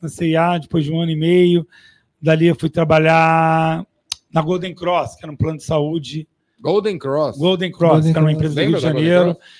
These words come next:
Speaker 1: Era de Santos, um árabe chamado Xan Xan. Fui trabalhar com ele. Dali a Jovem Pan abriu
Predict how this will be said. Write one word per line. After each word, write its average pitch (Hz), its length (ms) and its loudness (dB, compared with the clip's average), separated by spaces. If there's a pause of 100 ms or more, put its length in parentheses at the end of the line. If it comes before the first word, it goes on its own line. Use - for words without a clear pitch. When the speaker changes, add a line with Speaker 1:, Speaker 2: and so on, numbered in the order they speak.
(220)
Speaker 1:
Era 151 200 -2
de - 40 -18
Santos, - 380 -4
um 156 240 -2
árabe 175 320 4
chamado 156 340 -2
Xan 180 240 -2
Xan. 151 380 -4 (640)
Fui 151 120 -6
trabalhar 156 380 4
com 156 180 -6
ele. 180 540 2 (340)
Dali 180 760 2
a 196 320 4
Jovem 202 340 2
Pan 208 200 4
abriu 190 440 -4